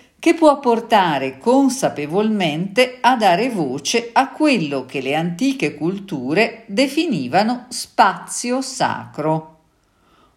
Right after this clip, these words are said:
Un luogo dove, come direbbe Mircea Eliade, ci si sente protetti dalle intrusioni di ciò che ci può nuocere,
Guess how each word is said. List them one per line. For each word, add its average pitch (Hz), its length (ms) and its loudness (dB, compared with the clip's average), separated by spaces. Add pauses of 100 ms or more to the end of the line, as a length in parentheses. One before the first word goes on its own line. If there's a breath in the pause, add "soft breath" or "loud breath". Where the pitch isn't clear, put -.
(120)
Un 233 300 4
luogo 190 800 6
dove, 156 840 0
come 139 280 -6
direbbe 143 560 -2
Mircea 139 600 2
Eliade, 165 840 2 (300 loud breath)
ci 311 200 4
si 302 160 0
sente 165 520 2
protetti 294 960 0
dalle 196 380 2
intrusioni 269 880 0
di 214 180 -6
ciò 214 360 4
che 254 160 -2
ci 226 160 -6
può 196 260 0
nuocere, 160 1080 -4